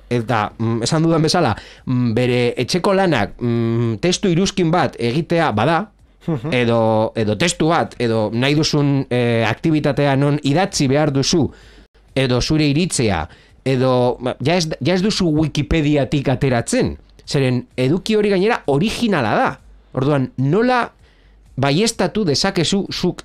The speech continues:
Speaker 1: eh, irakaslea bazara, nola baieztatu dezakezu lan hori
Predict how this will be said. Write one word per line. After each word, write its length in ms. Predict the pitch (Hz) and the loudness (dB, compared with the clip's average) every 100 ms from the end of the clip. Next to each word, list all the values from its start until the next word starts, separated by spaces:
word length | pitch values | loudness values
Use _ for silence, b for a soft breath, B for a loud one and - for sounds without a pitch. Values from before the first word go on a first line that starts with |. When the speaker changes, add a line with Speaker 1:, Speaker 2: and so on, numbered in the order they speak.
| - | -4
Speaker 1:
eh, 720 | 123 120 113 110 107 104 104 | 0 2 2 2 2 0 0
irakaslea 540 | - 135 196 180 165 | 0 2 0 0 2
bazara, 320 | 131 156 170 - B B | 0 0 -2 -4 B B
nola 260 | 170 233 | 2 2
baieztatu 640 | 202 143 202 220 185 - 151 | 2 2 0 0 -2 -2 0
dezakezu 640 | - 196 196 139 185 208 - b b | 0 0 -2 0 0 -2 -6 b b
lan 320 | - 139 202 202 | -2 0 2 2
hori 240 | 208 226 | 0 -2